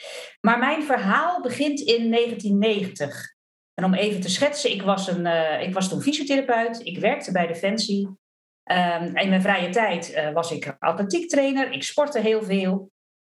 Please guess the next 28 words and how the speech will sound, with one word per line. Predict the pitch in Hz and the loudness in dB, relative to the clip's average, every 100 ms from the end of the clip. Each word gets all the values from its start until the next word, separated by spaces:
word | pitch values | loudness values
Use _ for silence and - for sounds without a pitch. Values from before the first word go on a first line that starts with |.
| - | -2
En | 196 202 | 0 0
ik | 208 | 0
werkte | 226 262 - | 2 2 0
bij | 208 208 | 0 2
de | 190 | 2
sectie | 185 269 - 202 | 0 0 0 0
trainingsgeneeskunde | 240 262 294 277 - 233 220 - 214 202 | 2 2 2 -2 0 0 0 0 0 0
en | 175 185 | 0 0
trainingsfysiologie. | 208 233 180 143 - 180 160 143 139 139 131 - _ - | 2 0 0 -4 -2 -2 -2 -4 -2 -4 -6 -12 _ -4
Nou, | 156 | -2
het | 127 | -2
is | - | -6
een | - 202 | -2 0
hele | 190 | 0
ingewikkelde | 151 151 143 147 | -2 -4 -4 -2
naam. | 165 208 285 359 - - - | 0 0 0 -4 -10 -20 -4
Maar | 185 | 0
het | 190 | 2
geeft | 233 233 | 2 0
wel | 196 185 | 0 2
aan | 208 233 | 2 0
dat | 196 | -2
we | 180 | 0
heel | 170 240 294 | 2 2 2
veel | 226 202 | 0 0
bezig | 185 226 269 202 | 2 2 0 0
waren | 196 196 190 190 | 0 2 0 0
met | 175 175 - | 0 -2 -12